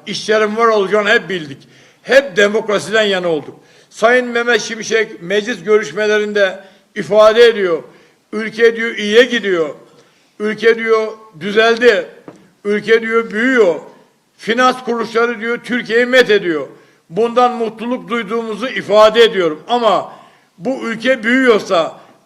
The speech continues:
asgari ücrette ekonomik, ekonomik durumdan büyümesi gerekiyor. Emeklinin de bundan büyümesi gerekiyor. Kamu işçisinin de bundan büyümesi gerekiyor.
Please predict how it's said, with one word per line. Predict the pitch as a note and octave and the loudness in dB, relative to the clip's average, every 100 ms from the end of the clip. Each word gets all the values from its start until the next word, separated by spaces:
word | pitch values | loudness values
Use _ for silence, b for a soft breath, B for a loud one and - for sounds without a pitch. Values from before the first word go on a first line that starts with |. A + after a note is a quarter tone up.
| _ | _
asgari | A3 A3 A3 A#3+ B3+ | 2 2 2 2 2
ücrette | A3+ G#3+ A3 A3 | 0 0 -2 -2
ekonomik, | F3+ G3+ G3+ G3+ A3+ - - - | -4 -4 -2 -4 -4 -10 -12 -6
ekonomik | G3 G3+ A3 A#3+ F3 | -4 -2 -2 -2 0
durumdan | G#3 G#3 A#3+ A#3 | 0 0 -2 -2
büyümesi | F#3 G3+ G3 F3+ B3 | -2 -4 -2 -4 -2
gerekiyor. | A#3 G#3+ G3+ G#3 F#3+ F3+ b b b b _ | 0 0 0 -4 -8 -8 b b b b _
Emeklinin | G#3+ A3 A3+ A3+ B3+ B3 | -2 0 0 -2 -6 0
de | A#3 G3+ | 0 0
bundan | A3 A3 A#3+ G3 | -4 -2 -2 -2
büyümesi | G3 F#3+ F#3 A3+ | -4 -4 -6 -6
gerekiyor. | B3 A#3+ A3 D#3+ G3 F3 b b b b b _ | 0 2 2 -2 -6 -6 b b b b b _
Kamu | G#3 B3+ C4+ | -2 0 -2
işçisinin | A#3+ A#3 G#3+ B3+ | -4 -8 -10 -2
de | A#3+ A3+ | -2 0
bundan | A3+ A3+ B3 G3+ | -2 -2 -2 -2
büyümesi | G#3 G3+ F#3+ A#3+ | -2 -2 -4 -6
gerekiyor. | B3+ A#3 G#3+ G#3+ G3 E3+ | 2 2 2 -2 -6 -6